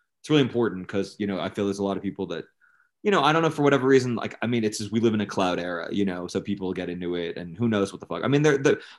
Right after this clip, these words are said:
but I, I, I think there's, there's, I'm, um, it's, it's all about being a part, I guess, of, like, a, the transmission. You know what I mean? It's like, you have to help, you have to, because otherwise, like, these bridges get cut down,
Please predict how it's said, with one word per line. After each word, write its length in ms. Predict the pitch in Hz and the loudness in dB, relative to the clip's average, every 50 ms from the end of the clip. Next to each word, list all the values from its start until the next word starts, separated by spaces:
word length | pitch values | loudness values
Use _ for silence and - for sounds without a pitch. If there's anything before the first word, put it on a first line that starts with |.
| _ - | _ 4
but 80 | - | 6
I, 60 | 180 170 | 6 6
I, 380 | - 156 151 - 147 139 151 | 6 6 4 4 4 2 4
I 40 | 165 | 4
think 160 | 185 185 156 | 4 4 4
there's, 160 | 165 143 127 - - - - | 6 4 4 4 2 -2 2
there's, 480 | - 123 120 117 107 - - - - _ _ _ _ _ _ _ _ _ _ _ _ _ _ _ _ - | 4 6 6 6 6 4 -2 -6 -8 _ _ _ _ _ _ _ _ _ _ _ _ _ _ _ _ 0
I'm, 240 | 113 120 113 107 | 2 2 4 4
um, 420 | 101 95 92 92 90 - 85 85 - - _ _ _ _ _ _ _ _ _ _ _ _ _ - | 4 4 2 0 -2 -4 -8 -10 -16 -20 _ _ _ _ _ _ _ _ _ _ _ _ _ -6
it's, 180 | 123 - - - | -4 -4 -2 0
it's 180 | - 156 147 | 2 4 4
all 140 | 135 156 156 | 6 6 6
about 220 | 151 151 139 120 | 6 4 4 6
being 140 | 117 120 110 | 6 4 4
a 60 | 101 | 4
part, 280 | - 110 101 101 98 - | 2 4 4 4 4 4
I 80 | 98 95 | 2 2
guess, 420 | 101 98 95 92 - - - - | 4 2 2 0 0 -2 -4 -4
of, 220 | - - 98 87 - | -2 -2 -2 -2 -2
like, 240 | 87 85 - - - - | -2 -4 -4 -8 -10 -8
a, 100 | - - - _ _ - - | -10 -10 -10 _ _ -12 -10
the 100 | 95 90 | -10 -8
transmission. 640 | - 90 85 85 78 82 90 87 - - 65 78 | -6 -6 -6 -6 -6 -8 -8 -8 -6 -8 -6 -4
You 60 | 95 98 | -2 0
know 60 | 104 | 0
what 100 | 101 98 | 0 0
I 60 | 95 | 0
mean? 180 | 92 98 98 95 | 0 0 0 -2
It's 120 | 92 - - | -2 -2 -4
like, 140 | 95 - 110 | -2 0 2
you 60 | 104 | 0
have 140 | 95 - - | 2 0 0
to 80 | 98 | -2
help, 360 | 95 92 90 90 85 - - _ _ - - _ _ _ _ _ _ - | -2 0 0 -2 -2 -4 -8 _ _ -20 -20 _ _ _ _ _ _ 6
you 120 | 123 143 | 6 8
have 100 | 147 147 147 | 8 8 6
to, 120 | 135 123 | 6 6
because 280 | 127 117 - 147 131 147 | 6 6 4 4 4 6
otherwise, 380 | 143 143 143 143 135 135 120 | 6 6 6 8 6 6 6
like, 140 | 135 - - | 4 4 4
these 160 | 131 120 110 | 4 4 4
bridges 340 | - 120 120 117 117 113 98 | 6 4 6 6 4 4 4
get 200 | 107 107 98 - | 2 2 2 2
cut 200 | - 104 95 - | 2 2 2 2
down, 460 | 98 104 110 98 82 80 80 82 - | 2 2 2 2 0 -4 -6 -12 -16